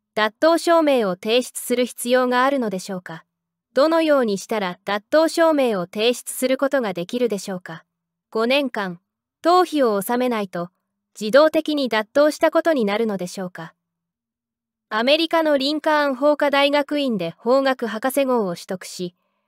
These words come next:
カリフォルニア州の最高裁判所に登録されている弁護士のシュウバイ氏は、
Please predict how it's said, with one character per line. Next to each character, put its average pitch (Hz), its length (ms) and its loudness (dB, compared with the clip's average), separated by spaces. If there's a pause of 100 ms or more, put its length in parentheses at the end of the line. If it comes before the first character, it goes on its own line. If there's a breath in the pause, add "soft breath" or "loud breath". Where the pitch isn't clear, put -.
(360)
カ - 160 0
リ 294 100 4
フ 320 100 2
ォ 330 40 6
ル 330 100 2
ニ 320 160 4
ア 311 60 4
州 247 240 0
の 180 120 -2
最 254 300 0
高 302 220 2
裁 285 260 2
判 285 200 2
所 285 120 -2
に 208 180 -2
登 214 220 -2
録 247 180 0
さ 233 140 -6
れ 220 100 -2
て 220 180 -2
い 220 60 0
る 196 140 -4
弁 220 240 -2
護 247 80 -2
士 214 160 -6
の 175 220 -4
シ 214 240 -6
ュ 214 60 -2
ウ - 20 -4
バ 220 140 0
イ 226 60 0
氏 208 180 -6
は、 185 200 -4